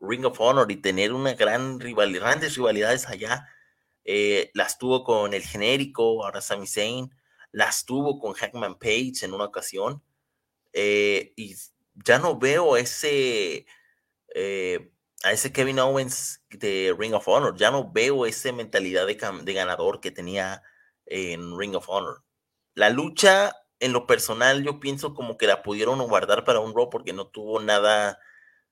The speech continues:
sorprendente que había, que me haya co-, que, convencido de que la lucha fuera buena. Fue pasable, pero no fue perfecta, no fue buena, en lo personal.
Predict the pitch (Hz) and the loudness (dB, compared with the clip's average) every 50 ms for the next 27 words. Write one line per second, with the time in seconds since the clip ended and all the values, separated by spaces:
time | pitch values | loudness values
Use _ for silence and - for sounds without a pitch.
0 | _ _ _ - - - - 120 117 110 - - 131 117 117 113 110 104 101 87 | _ _ _ -8 -2 4 4 4 4 4 0 0 2 2 2 2 -2 -6 -8 -6
1 | 90 110 117 131 139 143 135 123 92 98 90 - 101 98 95 90 90 104 101 101 | -2 -2 0 0 0 0 -2 -4 -6 -8 -4 -2 0 2 2 2 0 0 -2 -2
2 | 95 90 - - - 101 98 95 92 95 101 101 - - 92 87 - - _ _ | -2 -2 -4 -6 -6 -4 -2 -2 0 0 0 -2 -4 -6 -10 -12 -12 -12 _ _
3 | _ _ _ _ _ - - 113 101 98 95 - 107 107 104 92 98 95 92 - | _ _ _ _ _ -12 -6 -2 -2 -2 0 0 -2 -2 0 0 -2 -2 -2 -4
4 | - 113 120 120 107 - - 101 92 92 92 - - - 104 95 92 90 90 87 | -2 2 2 2 2 2 0 -4 -4 -4 -6 -10 -6 -2 0 0 0 0 -2 -6
5 | 87 - - _ _ _ _ _ _ _ _ _ _ _ _ _ _ - - 127 | -8 -12 -20 _ _ _ _ _ _ _ _ _ _ _ _ _ _ -10 0 4
6 | 147 156 160 160 - 160 143 143 - 139 131 135 135 185 214 - - - _ - | 6 6 6 4 4 2 2 4 6 6 6 6 6 2 -4 -4 -6 -12 _ 0
7 | 143 127 117 117 120 120 123 120 - - 127 - - 117 110 - - 107 - - | 2 4 4 4 2 2 0 0 0 -2 -4 -2 0 -2 -2 0 -2 -6 -6 -8
8 | - - - _ _ - 104 107 - - 117 110 95 101 95 87 82 - _ _ | -18 -20 -20 _ _ -8 -6 -4 -2 0 0 2 2 0 -2 -2 -4 -12 _ _
9 | _ _ _ _ _ _ - - 92 92 87 87 - 87 87 - - 85 85 82 | _ _ _ _ _ _ -20 -18 -14 -10 -10 -8 -6 -8 -8 -8 -12 -16 -18 -20
10 | 82 | -20